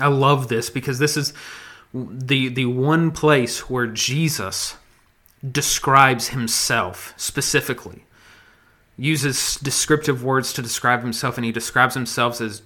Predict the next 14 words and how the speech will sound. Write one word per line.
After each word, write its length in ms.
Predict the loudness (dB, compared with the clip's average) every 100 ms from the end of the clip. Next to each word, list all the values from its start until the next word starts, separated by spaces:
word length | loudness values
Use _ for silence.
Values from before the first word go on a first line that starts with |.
| -8
gentle 540 | -4 -4 -2 -4 -4
and 200 | -8 -8
lowly 440 | -6 -4 -6 -8 -12 -20 -20 _
in 120 | -8
heart. 420 | -6 -6 -6 -8 -16 -20 _ _ _ _ _ _ _ -20 _ _ _ -6
In 120 | -2
other 200 | 0 0
words, 460 | 0 -2 -2 -8 -12 _ _ _ _
humble, 560 | -2 0 0 -4 -8 -14 _ _ _
meek. 640 | -8 -4 -2 -4 -8 -16 -18 _ _ _ _ _ -20 -20 -20 -20 _ _
And 120 | -2
he 80 | -2
tells 280 | 4 4 4
us 200 | 0